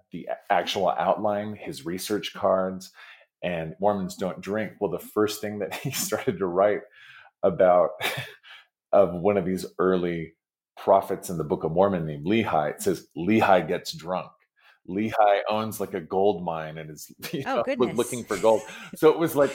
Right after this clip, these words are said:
Speaker 1: all of these fears that were
Speaker 2: <laughs>
Speaker 1: packed
Speaker 2: All of
Speaker 1: into
Speaker 2: the
Speaker 1: the
Speaker 2: sins.
Speaker 1: all of
Speaker 2: <laughs> Like
Speaker 1: the sins
Speaker 2: one
Speaker 1: packed
Speaker 2: thing.
Speaker 1: into this thing. It's like, "Whoa!"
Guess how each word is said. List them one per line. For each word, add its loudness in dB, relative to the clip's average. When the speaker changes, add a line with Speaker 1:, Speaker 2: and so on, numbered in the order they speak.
Speaker 1:
all 4
of 0
these 0
fears 2
that 2
were 2
Speaker 2:
<laughs> -2
Speaker 1:
packed -4
Speaker 2:
All 4
of 0
Speaker 1:
into 2
Speaker 2:
the 2
Speaker 1:
the 6
Speaker 2:
sins. -4
Speaker 1:
all 6
of 2
Speaker 2:
<laughs> -6
Like -2
Speaker 1:
the -8
sins -2
Speaker 2:
one 0
Speaker 1:
packed 2
Speaker 2:
thing. -4
Speaker 1:
into -4
this -6
thing. -4
It's -8
like, -2
"Whoa!" 0